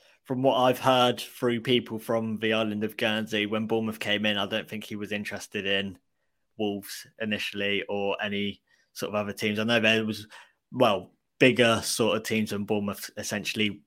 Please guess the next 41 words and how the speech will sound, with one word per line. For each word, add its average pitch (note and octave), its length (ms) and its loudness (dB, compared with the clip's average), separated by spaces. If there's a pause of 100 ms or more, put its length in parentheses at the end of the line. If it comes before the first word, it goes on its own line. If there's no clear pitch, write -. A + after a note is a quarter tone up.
were G#2+ 440 2 (320)
looking A2+ 380 2
at G#2+ 120 2
him G#2+ 220 0
in G#2 80 -4
terms G#2 300 -4
of G2+ 160 -4
Tottenham G2+ 480 -4
were G2 140 -2
linked G2+ 300 -2
with G2 100 -4
him, G2 200 0
Newcastle G#2 600 -2
were G2 100 -4
linked G2 300 -6
with G2 140 -8
him. G2 260 -4 (300)
So G#2 400 2 (420)
there A#2+ 140 8
was A#2+ 120 6
other B2+ 200 10
teams A#2+ 280 4
batting A2+ 260 2
around, A2+ 260 2
but G#2+ 100 -4
when A2+ 240 2
Bournemouth A#2+ 380 4
came A2 240 4
in A2 120 4
with G#2 160 0
concrete G#2+ 640 0
sort G#2+ 220 -2
of, G2+ 440 -4 (380)
"Here's A2+ 220 2
the A2 80 -2
down G#2+ 260 2
payment, G2+ 340 -2
this, A2 220 -2
we G#2+ 140 0
want G2+ 280 -2
him," F#2+ 320 -2